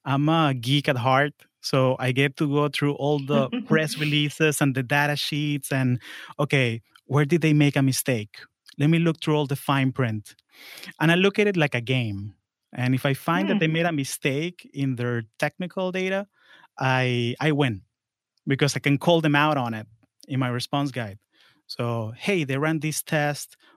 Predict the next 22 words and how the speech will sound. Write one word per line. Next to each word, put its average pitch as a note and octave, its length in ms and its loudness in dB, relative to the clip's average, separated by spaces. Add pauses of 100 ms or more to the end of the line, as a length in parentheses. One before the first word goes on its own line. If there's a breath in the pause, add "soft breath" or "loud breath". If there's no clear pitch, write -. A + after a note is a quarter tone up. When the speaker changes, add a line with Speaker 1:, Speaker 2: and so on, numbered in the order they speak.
(120)
Speaker 1:
but B2+ 460 -2
actually F3 1000 -4
they C#3 260 -2
ran C#3+ 380 0
it D3+ 360 0
at A#2 160 -8
this D#3+ 180 -2
temperature. D3 880 -2 (260 soft breath)
And C3+ 160 0
we B2+ 120 2
know D3 300 4
that C#3 480 2
the B2+ 120 0
real F3 280 2
user B2+ 540 -2 (300)
will B2+ 120 0
use C3 300 0
it." B2+ 220 0 (520)
You G#3 80 -2
know, C3 180 0 (220)
you D3+ 160 0
wouldn't D#3+ 560 2